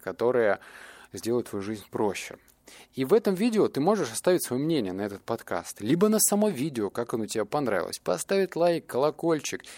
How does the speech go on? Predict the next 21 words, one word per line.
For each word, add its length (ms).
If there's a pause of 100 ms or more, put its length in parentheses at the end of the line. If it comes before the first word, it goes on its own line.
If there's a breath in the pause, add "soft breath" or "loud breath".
(140 loud breath)
И 80
если 280
твой 340
комментарий, 640
внимание, 520
вот 240
оно 180
условие, 320
если 280
твой 240
комментарий 500
провисит 600 (100)
последним, 840 (560 soft breath)
последним, 880 (340 loud breath)
перед 340
тем, 220
когда 380
я 120
запишу 400
следующий 540
подкаст, 560